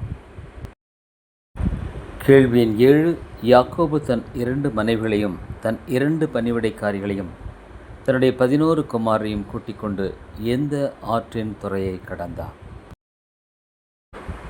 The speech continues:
கேள்வி எண் எட்டு, தேவதூதன், "நான் போகட்டும்,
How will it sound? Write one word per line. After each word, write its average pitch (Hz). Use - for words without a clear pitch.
கேள்வி 165
எண் 123
எட்டு, 120
தேவதூதன், 139
"நான் 110
போகட்டும், 135